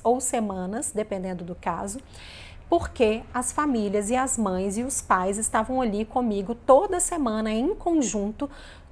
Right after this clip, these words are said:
trocando informações, a gente ia tirando dúvidas em conjunto, e aí eles conseguiam ter, às vezes,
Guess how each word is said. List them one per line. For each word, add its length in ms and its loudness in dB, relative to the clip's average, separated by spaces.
trocando 680 4
informações, 920 -2
a 60 -2
gente 240 -4
ia 80 2
tirando 480 0
dúvidas 800 0
em 160 0
conjunto, 720 -2
e 60 -2
aí 160 2
eles 220 2
conseguiam 560 -2
ter, 320 0
às 180 -2
vezes, 480 2